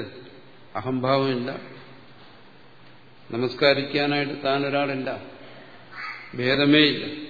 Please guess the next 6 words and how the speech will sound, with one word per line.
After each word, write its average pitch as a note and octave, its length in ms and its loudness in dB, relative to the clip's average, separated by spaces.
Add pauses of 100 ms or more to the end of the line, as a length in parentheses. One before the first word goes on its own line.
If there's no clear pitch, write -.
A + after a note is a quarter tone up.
(2250)
എങ്കിലും D3+ 340 6
പറയുന്നു C3+ 320 2
അസ്മി, C3 340 0
ഞാനത് C3+ 460 2
ചെയ്യുന്നു B2 400 -2 (100)
എന്നാണ്, - 340 -8